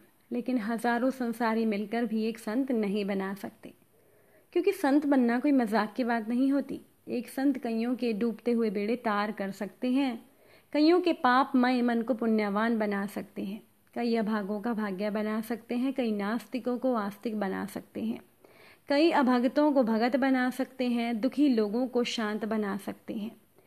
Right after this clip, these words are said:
और शांत में शांतानंद प्रकट कराकर उसे मुक्त महात्मा बना सकते हैं। संतों की वाणी से लोगों को शांति मिलती है, संतों के दर्शन से समाज का पुण्य बढ़ता है। अब वो दिखते तो इंसान ही हैं, लेकिन वो रब से मिलाने वाले महापुरुष होते हैं।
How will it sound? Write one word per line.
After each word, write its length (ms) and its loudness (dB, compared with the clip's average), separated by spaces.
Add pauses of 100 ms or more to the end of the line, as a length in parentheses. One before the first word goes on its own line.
(360)
और 180 0
शांत 460 -2
में 260 0
शांतानंद 800 0 (580)
प्रकट 360 2
कराकर 520 2
उसे 240 0
मुक्त 340 2
महात्मा 480 0
बना 300 -2
सकते 380 -10
हैं। 200 -10 (640)
संतों 480 4
की 120 6
वाणी 380 4
से 120 2
लोगों 320 2
को 120 0
शांति 520 0
मिलती 420 2
है, 180 2
संतों 460 0
के 120 2
दर्शन 380 0
से 140 -2
समाज 420 -4
का 120 -4
पुण्य 400 2
बढ़ता 340 -6
है। 320 -8 (400)
अब 120 -4
वो 100 0
दिखते 340 -2
तो 120 -2
इंसान 420 -2
ही 180 2
हैं, 140 2
लेकिन 300 0
वो 120 -2
रब 240 0
से 160 -6
मिलाने 420 -2
वाले 240 -4
महापुरुष 680 -2
होते 240 -6
हैं। 240 -4